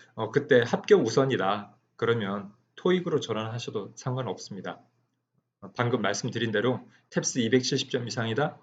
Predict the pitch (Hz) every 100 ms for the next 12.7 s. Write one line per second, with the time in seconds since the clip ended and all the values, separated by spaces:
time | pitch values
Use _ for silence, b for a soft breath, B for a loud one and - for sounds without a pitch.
0 | _ - 123 113 - 151 143 143 135 107
1 | 113 101 - _ _ _ _ - 98 104
2 | 90 82 - _ _ _ _ _ _ _
3 | - 104 95 - 131 165 - - 170 170
4 | 147 156 160 - 208 196 - 175 113 110
5 | 127 143 143 139 135 135 135 123 117 113
6 | 123 147 147 120 120 - 127 117 113 123
7 | 117 92 101 101 - - 104 101 - -
8 | b b b - 123 120 - 151 131 123
9 | 104 104 - 120 123 117 143 156 156 -
10 | _ _ - 120 139 139 127 120 147 147
11 | 135 117 104 104 127 123 - _ _ 101
12 | 98 113 - 143 135 90 -